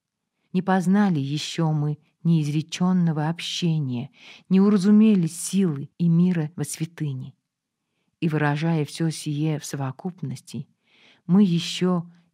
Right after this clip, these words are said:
не род избранный, не царственное священство, не народ святой, потому что мы — змеи рождения ехидной. И как мы не змеи,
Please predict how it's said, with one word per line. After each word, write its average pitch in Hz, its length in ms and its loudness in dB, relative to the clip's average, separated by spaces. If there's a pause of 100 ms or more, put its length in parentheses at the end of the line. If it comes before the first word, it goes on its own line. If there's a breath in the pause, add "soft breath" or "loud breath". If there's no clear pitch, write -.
не 175 180 2
род 170 360 -2
избранный, 135 760 -6 (380 soft breath)
не 180 120 2
царственное 151 800 -2
священство, 147 1000 -6 (400 soft breath)
не 180 140 4
народ 160 420 2
святой, - 720 -10 (380)
потому 156 400 0
что - 280 -6
мы — 170 360 0 (460 soft breath)
змеи 160 760 0 (440)
рождения 143 840 -4 (260)
ехидной. - 640 -8 (640)
И 202 100 2
как 208 320 0
мы 156 120 2
не 165 200 4
змеи, 151 600 0